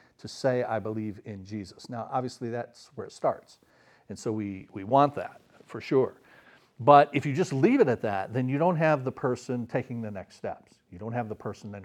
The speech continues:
growing in the Lord. And unfortunately, too many evangelistic approaches and too many churches, when their evangelistic, uh, ministries, leave it at, at that. But Jesus didn't say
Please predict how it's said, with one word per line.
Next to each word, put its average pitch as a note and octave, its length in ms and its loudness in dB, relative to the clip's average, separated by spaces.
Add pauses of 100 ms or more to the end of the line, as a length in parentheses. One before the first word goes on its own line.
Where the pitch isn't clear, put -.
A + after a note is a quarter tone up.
growing A#2 400 -4
in G2+ 80 -12
the F#2+ 80 -12
Lord. F#2+ 400 -10
And F#2 160 -16
unfortunately, A2 760 -2
too F3+ 300 -6
many D3 260 0
evangelistic A#2+ 680 -4
approaches D#3 560 0 (400)
and A#2 100 -6
too - 140 -4
many B2 220 0
churches, B2+ 760 -2
when E3+ 260 0
their E3+ 180 8
evangelistic, A2+ 880 0
uh, G#2+ 80 -6
ministries, G#2+ 640 -6 (480)
leave C#3 300 2
it C3 180 2
at, A#2 360 -4
at G#2 220 -10
that. D#3 480 2 (100)
But A2+ 140 -10
Jesus A3+ 380 -4
didn't F3+ 240 -4
say C3+ 580 -4